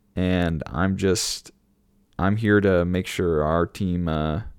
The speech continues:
wins some games. I'm, I'm gonna do my best in the field, do my best behind the plate, and, uh,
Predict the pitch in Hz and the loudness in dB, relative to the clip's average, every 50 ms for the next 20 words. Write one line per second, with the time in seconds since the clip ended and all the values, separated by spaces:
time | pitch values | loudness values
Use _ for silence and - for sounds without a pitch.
0 | - _ - 90 104 98 90 - - 90 82 73 80 71 65 58 - - - - | -20 _ -4 -2 -2 0 0 -2 -2 -4 -2 -2 -2 -4 -4 -4 -6 -8 -8 -6
1 | 69 76 78 76 76 107 123 143 - _ _ _ _ - _ - - _ - - | -4 -2 -2 -2 -2 -4 -6 -10 -16 _ _ _ _ -20 _ -20 -20 _ -6 -2
2 | 95 98 92 95 87 87 80 71 - - 104 104 95 90 90 87 95 - - - | 0 0 2 2 2 0 0 -2 0 0 2 2 2 2 4 2 2 0 0 0
3 | 92 90 - - - 110 110 110 120 120 113 120 120 - _ - - - - - | 0 -2 -2 0 2 6 6 8 8 8 4 2 -6 -12 _ -20 -20 -20 -20 -20
4 | - _ _ - 104 107 101 98 98 - - 95 98 - - - 107 113 95 98 | -20 _ _ -2 0 2 2 2 0 0 0 0 0 0 -2 -2 -2 0 2 0
5 | 101 95 - - 95 98 98 98 92 50 - 69 82 87 85 73 85 82 82 78 | 0 -2 -2 0 2 4 4 4 2 0 -2 -2 0 0 0 0 2 2 2 2
6 | 78 80 95 | 2 0 -2